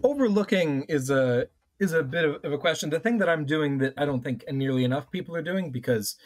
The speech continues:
they're scared of spending Forge World money is, uh, Barbed Hierodules. These guys are phenomenal, uh, in Hive Fleet Jormungandr in particular. Um, we're talking about a, a toughness eight baddie walking around with a one plus armor save,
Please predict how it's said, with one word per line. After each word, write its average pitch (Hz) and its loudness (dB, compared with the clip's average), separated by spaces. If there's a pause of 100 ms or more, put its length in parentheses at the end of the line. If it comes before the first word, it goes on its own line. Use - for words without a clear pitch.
(260)
they're 131 0
scared 131 2
of 120 -2
spending 123 0
Forge 139 -2
World 165 0
money 202 0 (320)
is, 131 2
uh, 113 0
Barbed 131 0
Hierodules. 185 0 (500)
These 143 -2
guys 139 2
are 120 2
phenomenal, 135 0 (360)
uh, 160 2
in 175 -4
Hive 175 0
Fleet 175 -6
Jormungandr 180 0
in 147 -2
particular. 202 0 (480)
Um, 131 0
we're 135 -2
talking 156 0
about 143 2
a, 139 2
a 139 -2
toughness 151 -2
eight 151 2
baddie 139 2
walking 135 0
around 131 2
with 123 -2
a 127 -2
one 123 0
plus 135 0
armor 147 0
save, 180 0